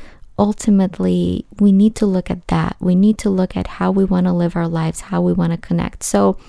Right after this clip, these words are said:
I think that it's not so much how many hours are we playing, it's how are we spending this time. That's the true question. Because if we're playing as a way of connection,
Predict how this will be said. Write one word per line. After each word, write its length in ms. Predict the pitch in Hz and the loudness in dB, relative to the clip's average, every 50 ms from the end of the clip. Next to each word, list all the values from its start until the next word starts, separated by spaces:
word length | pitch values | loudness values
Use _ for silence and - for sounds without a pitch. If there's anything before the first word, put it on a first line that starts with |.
| - - - - - - - - | -20 -20 -18 -18 -18 -10 -6 -6
I 60 | 185 | -6
think 340 | - - - 254 269 - - | -2 2 2 2 2 2 2
that 160 | 233 208 202 | 0 0 0
it's 180 | - - - - | -2 -2 0 0
not 240 | 220 233 - - | 0 0 -2 -6
so 240 | - - 220 202 202 | -4 -2 0 2 4
much 260 | 196 190 190 190 - | 4 4 2 0 -2
how 200 | - - 185 185 | -4 -2 0 0
many 280 | 180 180 175 170 180 - - - | 2 0 0 -2 -4 -4 -6 -4
hours 460 | 196 202 214 220 220 214 202 196 196 | 0 2 2 2 2 2 0 0 -2
are 80 | 185 | 0
we 120 | 185 180 180 | 0 0 0
playing, 500 | - - - - 170 165 165 170 180 - | 0 -2 -2 -2 -2 -2 -2 -2 -2 -4
it's 140 | - - - | -6 -8 -8
how 320 | - - - 240 269 294 | -12 -6 -2 0 2 4
are 120 | 294 254 202 | 4 4 2
we 120 | 208 - | 0 -2
spending 480 | - - - - - - - - - - | -4 -6 -4 -4 -4 -4 -4 -6 -6 -6
this 200 | - - - - | -6 -8 -8 -8
time. 240 | - - - - - | -8 -6 -6 -6 -4
That's 240 | - - - - | -4 -6 -6 -6
the 120 | - - - | -8 -8 -8
true 260 | - - - 277 285 | -8 -4 -2 -2 -2
question. 560 | - - - - - - - - - - - - - - - - - - - | -2 -4 -8 -10 -10 -8 -6 -6 -4 -4 -6 -6 -8 -14 -16 -16 -16 -6 -4
Because 340 | - - - 233 233 220 - - - - - - - | -4 -2 0 0 0 0 -2 -6 -8 -8 -8 -4 -2
if 200 | - 226 - - | 0 0 2 2
we're 120 | 254 294 302 | 2 2 4
playing 640 | - - - 247 220 220 233 240 233 226 214 208 - - | 2 0 2 2 4 6 6 6 6 6 4 2 2 0
as 180 | 208 202 - | -2 0 0
a 60 | 208 202 | 0 0
way 220 | 202 208 208 202 | 2 2 2 2
of 220 | 190 175 - - | 0 -2 -4 -8
connection, 800 | - - 185 175 165 160 165 - - - - 302 359 381 381 | -2 0 2 2 2 2 0 -4 -8 -6 -4 -4 -4 -4 -6